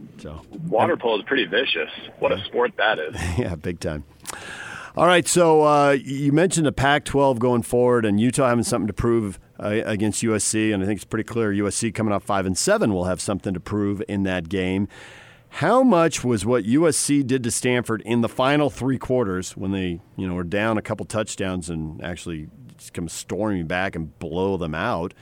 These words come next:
Speaker 1: Uh, how much do you think that was a one-off and people will adjust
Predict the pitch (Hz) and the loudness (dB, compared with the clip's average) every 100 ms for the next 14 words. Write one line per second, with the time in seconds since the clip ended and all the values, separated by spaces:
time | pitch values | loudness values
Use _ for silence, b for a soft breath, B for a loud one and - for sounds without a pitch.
0 | B B B B 110 110 107 - 127 214 | B B B B -2 0 -2 -2 0 0
1 | - 175 143 170 127 147 147 135 117 104 | 0 -2 0 0 2 0 2 2 0 0
2 | 123 147 147 147 156 - 101 101 135 135 | 2 4 4 4 0 -2 -6 -2 -2 0
3 | 147 117 113 110 107 101 101 92 117 135 | 0 2 0 0 -2 -2 -4 0 2 2
4 | - - - | 2 -4 -8